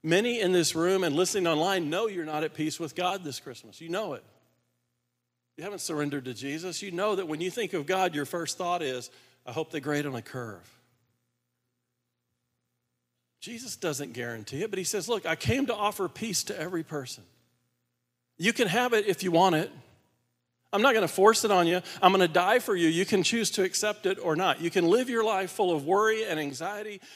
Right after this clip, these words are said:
and fear of the future and fear of death and fear of all these things, or, or,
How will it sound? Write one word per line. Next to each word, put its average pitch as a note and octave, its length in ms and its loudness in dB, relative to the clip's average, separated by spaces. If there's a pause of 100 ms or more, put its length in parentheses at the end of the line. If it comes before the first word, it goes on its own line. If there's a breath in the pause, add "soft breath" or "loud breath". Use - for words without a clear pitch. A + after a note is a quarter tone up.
(120)
and D3+ 160 -2
fear A3 260 0
of G#3 60 -4
the F#3 60 -2
future G3 480 -4 (160 loud breath)
and C#3+ 160 2
fear A3+ 260 2
of G3 120 4
death F#3+ 280 4
and D3+ 120 -6
fear A3 200 4
of G3+ 80 2
all F#3+ 140 4
these F3 160 -4
things, G#3+ 340 -4
or, G#3 300 4 (320 loud breath)
or, G#3+ 240 6